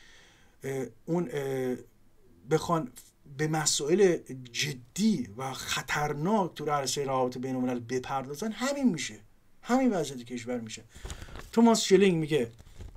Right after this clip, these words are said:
این تهدید به، یکی از مهمترین جملات توماس شیلینگ هستش برای ایجاد بازدارندگی، میگه این تهدید به آسیب جدی زدن یا اعمال خسارت بیشتر است که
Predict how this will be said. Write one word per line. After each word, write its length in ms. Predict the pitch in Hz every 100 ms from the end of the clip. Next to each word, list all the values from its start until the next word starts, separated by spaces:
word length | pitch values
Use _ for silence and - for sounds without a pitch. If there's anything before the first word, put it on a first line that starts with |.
| -
این 300 | 208 180 - -
تهدید 920 | - 202 - 185 147 220 240 208 220
به، 280 | 190 190 180 - - -
یکی 220 | 165 170 190
از 160 | -
مهمترین 540 | 156 156 160 151 180 175
جملات 560 | 160 143 147 165 156 - - -
توماس 260 | 147 147 139
شیلینگ 260 | 147 175
هستش 240 | 185 180 -
برای 220 | 143 165
ایجاد 280 | 156 135 147
بازدارندگی، 760 | 131 120 117 117 113 110 107 - - - - - - - - - -
میگه 240 | 156 220 233
این 220 | 247 247
تهدید 1120 | - 196 170 165 151 190 240 208 233 - 135
به 320 | 185 208 131 -
آسیب 720 | 147 151 156 - 208 233 175 127
جدی 520 | 170 170 - 170 165
زدن 560 | 135 156 147 165 113 - _ _ 131
یا 380 | 143 202 226 -
اعمال 520 | 175 170 175 202 226
خسارت 640 | - 180 165 165 165 175
بیشتر 560 | 190 160 156 - 214 190
است 240 | 147 -
که 240 | 143 131